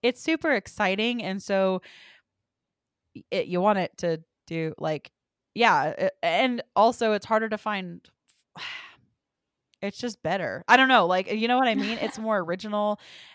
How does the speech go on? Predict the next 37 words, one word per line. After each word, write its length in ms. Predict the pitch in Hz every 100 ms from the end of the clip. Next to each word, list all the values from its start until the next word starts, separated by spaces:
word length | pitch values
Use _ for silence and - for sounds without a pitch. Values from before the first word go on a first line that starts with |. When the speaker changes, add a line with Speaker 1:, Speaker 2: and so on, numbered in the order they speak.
| _
Speaker 1:
And 500 | 185 185 180 180 175 -
you 160 | 208
under-, 240 | 214 214 190 - - - - -
if 160 | 185
you 120 | 220
watch 240 | 214 240 226
a 100 | 165
ton 320 | - - 233
of 140 | 180 185
horror, 380 | 214 214 190 -
eventually 680 | 190 185 190 - 220 208
you 200 | 185 185
start 480 | 180 - 180 170 -
to 280 | - 185 170
understand, 840 | 175 180 170 165 - 175 170 165 -
and 120 | 156 151
I'm 160 | 156
not 180 | 160 156
trying 160 | - 160
to 60 |
sound, 280 | 151 151 143 - _ _ _ _ _ - -
I'm 160 | 285
not 200 | 226 214
trying 160 | 190 196
to 40 |
sound 140 | 190 175
pretentious. 480 | 170 170 160 151 151
That's 240 | 175 -
not 80 | 165
what 120 | 160
I 60 | 165
mean. 160 | 165
But 200 | 165 151 - - - - _ _ _ _
you 180 | 220 254
start 220 | 277 262
to 140 | 269 -
understand 600 | 220 214 - 214 208